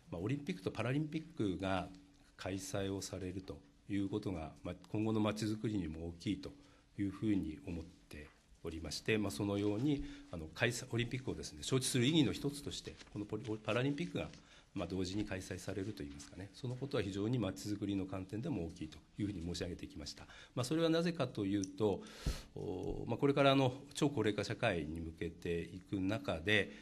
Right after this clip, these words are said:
街全体がやはりバリアフリー、まあ、ハードもソフトもでありますけれども、まあ、ユニバーサルデザインといいますか、バリアのない社会を作っていく、まあ、そのことが、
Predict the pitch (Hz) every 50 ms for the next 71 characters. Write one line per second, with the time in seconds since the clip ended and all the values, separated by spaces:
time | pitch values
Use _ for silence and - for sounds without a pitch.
0 | - - - - 98 110 - - 233 226 - 175 170 170 165 160 165 160 156 151
1 | 151 156 156 135 101 104 143 156 120 85 85 87 90 92 104 101 - - 120 127
2 | 127 101 85 - - - - - - - - _ - - - 101 82 85 80 82
3 | 101 - - - 143 156 147 139 117 92 82 76 73 - - - - - - -
4 | - - 135 131 - - - 104 82 73 - - - - 98 92 85 80 85 80
5 | 80 78 - - 76 76 73 85 90 95 92 85 92 - - - - - - 95
6 | 90 95 98 101 104 107 101 107 101 101 - - 104 98 95 92 95 92 110 117
7 | 107 90 - 85 78 78 78 78 - - 92 80 - - - - - - - -
8 | 82 80 87 101 107 107 110 98 95 95 92 90 95 120 143 156 147 123 92 85
9 | - - - - 104 90 - 95 92 85 82 85 - - - 127 127 - - -
10 | - 87 80 - - 82 - - - 120 - - 165 170 190 202 196 190 156 107
11 | 101 101 98 92